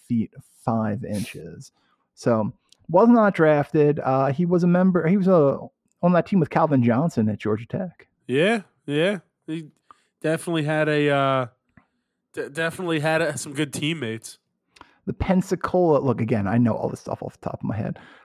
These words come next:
Speaker 1: Pensacola Catholic High School and, uh, three years, and he was player of the year. So, yeah, very exciting. Defensive player of the year by the Pensacola News Journal, if I remember correctly.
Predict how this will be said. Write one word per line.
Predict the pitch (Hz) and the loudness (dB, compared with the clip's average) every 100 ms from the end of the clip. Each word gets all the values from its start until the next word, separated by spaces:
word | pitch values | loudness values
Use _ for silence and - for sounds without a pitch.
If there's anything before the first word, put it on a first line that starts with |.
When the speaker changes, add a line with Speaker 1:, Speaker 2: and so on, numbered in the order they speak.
| - | -4
Speaker 1:
Pensacola | 208 220 - 196 - 190 196 147 117 - 120 - | 0 2 0 -2 0 2 4 4 2 -2 -8 -4
Catholic | 151 151 147 127 | 0 2 2 0
High | - 131 | 2 0
School | - - 117 113 117 - | 0 0 2 2 0 -2
and, | 123 117 110 | 0 2 2
uh, | 107 107 127 123 _ _ _ _ _ _ _ | 0 -4 -6 -10 _ _ _ _ _ _ _
three | - 139 | -2 2
years, | 131 131 123 117 123 | 4 4 2 2 0
and | |
he | 117 | 0
was | 120 | -2
player | - 120 131 | 0 2 2
of | 110 | 0
the | |
year. | 107 135 117 | -2 -4 -8
So, | - 113 110 - | -6 -4 -4 -6
yeah, | 135 | -6
very | 120 123 113 | -2 -2 -2
exciting. | 113 113 110 113 _ | -4 -8 -8 -10 _
Defensive | - 123 117 117 | -4 -2 -2 0
player | 117 117 | 0 2
of | 110 | 0
the | |
year | 117 123 | 0 0
by | 113 110 | 0 -2
the | 117 | -2
Pensacola | 123 120 123 123 113 | -2 -2 -2 -2 2
News | 117 113 | 2 0
Journal, | 104 139 110 127 120 62 | -2 -2 2 4 2 -2
if | - | -4
I | - | -2
remember | - - - | 0 -2 -4
correctly. | 120 98 - - - | -4 -4 -2 -4 -4